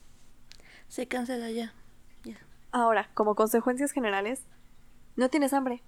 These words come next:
Speaker 2: No tienes hambre porque estás acostumbrado a comer a otras horas. Entonces, por ejemplo,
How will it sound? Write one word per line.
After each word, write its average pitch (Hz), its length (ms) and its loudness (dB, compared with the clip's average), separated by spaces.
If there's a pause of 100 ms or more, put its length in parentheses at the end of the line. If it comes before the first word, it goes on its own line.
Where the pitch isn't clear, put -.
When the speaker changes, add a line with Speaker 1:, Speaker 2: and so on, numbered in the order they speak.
(460)
Speaker 2:
No 254 120 -2
tienes 320 300 4
hambre 294 260 4
porque 220 540 -4
estás 240 280 -2
acostumbrado 233 720 2
a 226 100 2
comer 220 300 0
a 226 60 4
otras 240 280 -2
horas. 330 180 2
Entonces, 220 320 -2
por 214 120 0
ejemplo, 220 300 -2